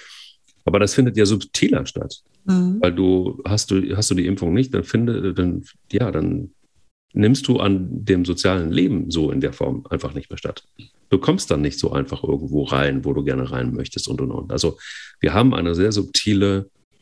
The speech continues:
Speaker 1: eben einen sehr subtilen Impfzwang. Und ich finde bei den Hunden, und da kommt die Brücke wieder, da ist es ein Stück weit genauso. Also klar
Speaker 2: Ja, für gewisse
Speaker 1: müssen
Speaker 2: Impfungen, ja, da hast du recht.
Speaker 1: Ja.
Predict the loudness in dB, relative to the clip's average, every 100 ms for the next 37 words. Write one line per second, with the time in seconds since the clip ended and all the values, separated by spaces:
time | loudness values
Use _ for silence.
0 | _ -20 -20 _ _ _ 2 4 2 2
1 | 4 4 4 0 0 -4 0 0 0 0
2 | -2 -2 -4 0 0 0 -2 -4 0 0
3 | 0 -2 0 0 0 2 0 -2 _ _
4 | _ _ _ -2 0 0 -2 -2 -2 -2
5 | 4 4 4 0 -4 -20 _ _ 0 2
6 | 2 -2 -2 0 2 2 2 2 0 0
7 | -4 -8 _ 0 4 4 2 -2 -8 _
8 | _ _ _ -20 -20 -10 0 4 4 4
9 | 4 4 4 2 -2 2 2 4 0 -2
10 | -4 -4 -2 -2 0 -2 -4